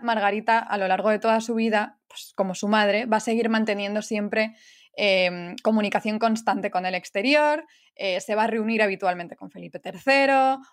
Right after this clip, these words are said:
o va a recibir a dignatarios del Papa, por ejemplo, del nuncio papal. Em, e-, es, es un convento que les permite tanto a ella como a su madre, eh, y a otras m-, mujeres de cierto nivel,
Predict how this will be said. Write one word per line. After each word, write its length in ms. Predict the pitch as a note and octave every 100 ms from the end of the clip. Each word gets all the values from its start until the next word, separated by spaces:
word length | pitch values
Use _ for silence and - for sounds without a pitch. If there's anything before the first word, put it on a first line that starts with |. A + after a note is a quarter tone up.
| -
o 340 | G#3 G#3 G3+
va 120 | F#3+
a 40 | F#3+
recibir 400 | G3 G#3 G3+ G3
a 60 |
dignatarios 960 | F#3+ F3+ F3 D#3+ A3 A3+ A3 G#3+ G#3+ -
del 420 | G3+ E3+ D#3+ A3 A3
Papa, 320 | A#3 A#3+ A#3
por 120 | A3
ejemplo, 380 | G#3+ A#3+ A3+ A#3
del 140 | G#3
nuncio 280 | G#3+ G#3+ G#3+
papal. 480 | G#3 G3+ A3 A3 A#3 - - _
Em, 640 | A3 G#3+ G#3 G3+ G3 G3+ - -
e-, 160 | B3 -
es, 240 | B3+ -
es 180 | C#4+ C#4
un 140 | D#4
convento 480 | D4 C4+ C#4 D4 C#4+
que 80 | A3
les 140 | G3
permite 380 | - G3+ A3 F#3
tanto 240 | F3+ F3 F3
a 60 |
ella 200 | F#3 G#3
como 180 | A#3 A#3
a 40 | A#3
su 120 | A#3+
madre, 520 | A3+ B3+ B3 A3+ D4 _ _ _ -
eh, 140 | - -
y 140 | G#3
a 100 | F3
otras 360 | F3 F#3 F#3+ - -
m-, 260 | A3+ G#3 -
mujeres 580 | G3+ G3+ - A3 G#3 F3+
de 80 |
cierto 300 | F3 F#3 F3
nivel, 380 | G3+ A3 C4 D#4+